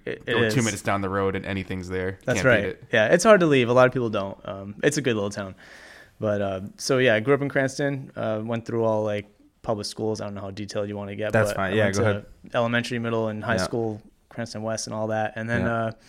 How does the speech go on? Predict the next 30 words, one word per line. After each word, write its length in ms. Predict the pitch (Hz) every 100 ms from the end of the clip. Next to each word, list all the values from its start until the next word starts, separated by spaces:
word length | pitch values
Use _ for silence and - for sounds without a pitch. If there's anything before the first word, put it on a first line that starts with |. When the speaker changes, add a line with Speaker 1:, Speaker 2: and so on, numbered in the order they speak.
| - - - - -
Speaker 1:
I 60 | 123
went 160 | 131
to 80 | 139
U 80 | 123
R 120 | 120
I 240 | 131 120 120
for 140 | -
electrical 340 | 120 123 123 127
engineering 440 | 117 117 117 117
right 120 | 120
out 140 | 117 113
of 240 | 110 -
Cranston 300 | - 120 120
West. 340 | 117 117 - - - - -
Speaker 3:
Mm-hmm. 180 | 98 113 - -
Speaker 1:
Um, 440 | 110 110 107 110 -
I 260 | 117 110
did 200 | 107 113
the 120 | 110
four-year 380 | 107 127 117 117
thing 180 | 117 117
over 160 | 113 110
there. 240 | 113 113
I 60 | 113
got 140 | 117
my 60 | 110
bachelor's 500 | 110 110 - 117 107
in 140 | 110
engineering 480 | 113 113 113 113 110
and 260 | 107 101